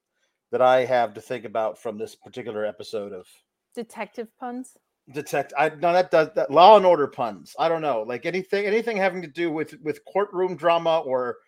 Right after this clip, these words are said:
Speaker 1: or, or detective drama. I don't know, man. It is, yeah. We are, we see, Marcus, we did beverages, like, uh, last week or the week before.
Speaker 2: We did, yeah. It's hard
Speaker 1: So,
Speaker 2: not
Speaker 1: like,
Speaker 2: to
Speaker 1: we,
Speaker 2: be
Speaker 1: we, it's,
Speaker 2: redundant.
Speaker 1: we've, we've, we've already done it twice.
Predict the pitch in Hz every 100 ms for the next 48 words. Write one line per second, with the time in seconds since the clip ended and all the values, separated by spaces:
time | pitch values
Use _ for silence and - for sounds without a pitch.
0 | _ _ - 131 131 127 110 147 131 113
1 | 107 143 - 170 - 156 131 104 139 143
2 | 147 147 143 127 107 107 107 110 107 101
3 | _ _ _ _ _ _ _ 139 139 139
4 | - - _ _ 120 113 101 95 _ 135
5 | 202 226 180 185 233 208 240 233 - 233
6 | 175 131 254 262 156 165 190 156 131 123
7 | 110 101 123 107 - _ 123 107 98 123
8 | 135 135 - 123 104 101 95 104 _ -
9 | 202 202 190 180 175 175 165 139 160 -
10 | 208 226 190 180 175 175 226 170 214 -
11 | 151 226 185 196 208 208 214 202 202 190
12 | 175 160 160 139 - 104 - _